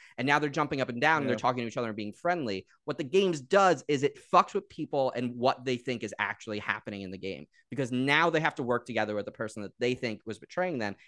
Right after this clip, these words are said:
Speaker 1: And multiple times during the show, because of actions that take place in the games, because they're like, "Well, he worked really hard in that," people completely get thrown off. And there were several times where people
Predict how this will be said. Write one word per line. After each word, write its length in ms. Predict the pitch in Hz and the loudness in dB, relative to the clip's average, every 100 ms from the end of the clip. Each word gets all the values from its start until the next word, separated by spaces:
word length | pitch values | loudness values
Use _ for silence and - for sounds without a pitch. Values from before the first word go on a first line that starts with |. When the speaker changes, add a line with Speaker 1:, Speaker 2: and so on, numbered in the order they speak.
| - | -4
Speaker 1:
And 280 | 123 131 160 | -2 2 6
multiple 360 | 180 214 208 | 6 6 -2
times 380 | 190 170 120 101 | 0 0 0 -2
during 240 | - 127 | -2 0
the 80 | 123 | -2
show, 380 | 120 135 104 98 _ | -2 0 0 -2 _
because 400 | 131 - - 160 | -14 -4 2 2
of 100 | 175 | 4
actions 420 | 123 131 135 123 | 4 2 2 -4
that 180 | 113 110 | -4 -6
take 260 | 131 139 - | -4 -4 -2
place 260 | 185 147 | -2 -2
in 60 | 147 | -6
the 60 | 135 | -4
games, 400 | 139 117 98 98 | -2 -2 -4 -8
because 380 | 131 139 120 | -4 -2 0
they're 160 | 127 120 | 0 2
like, 160 | 120 123 | 2 2
"Well, 100 | 131 | -2
he 140 | 208 | 0
worked 240 | 202 156 135 | 2 2 0
really 280 | 151 160 | -4 -2
hard 220 | 147 160 151 | 0 0 0
in 100 | 113 | 0
that," 200 | 101 95 _ _ _ | -2 -2 _ _ _
people 240 | 156 165 185 | -10 -2 -2
completely 680 | 185 156 - 156 156 165 147 | 0 -6 -8 -4 -2 -2 0
get 260 | 139 - | 0 -2
thrown 440 | 127 120 120 123 113 | -6 0 2 2 -2
off. 300 | 107 95 - | -2 -4 -6
And 140 | 123 131 | -4 0
there 80 | |
were 120 | 160 147 | 0 -2
several 460 | - - 147 160 | -2 0 2 0
times 260 | 147 135 120 | 0 0 -2
where 80 | 110 | -8
people 380 | 143 135 123 | -8 -6 -6